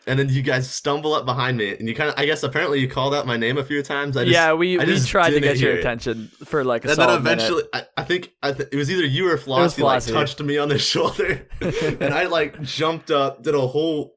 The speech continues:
Speaker 1: one eighty. I had the one check and pull, and I kinda, like, did, like, a fake bluff. Like, I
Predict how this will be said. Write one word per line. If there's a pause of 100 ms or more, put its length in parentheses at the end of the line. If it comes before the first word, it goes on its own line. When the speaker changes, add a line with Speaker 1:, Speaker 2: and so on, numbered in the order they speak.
Speaker 1:
one
eighty.
I
had
the
one
check
and
pull,
and
I
kinda,
like, (460)
did,
like,
a
fake
bluff.
Like,
I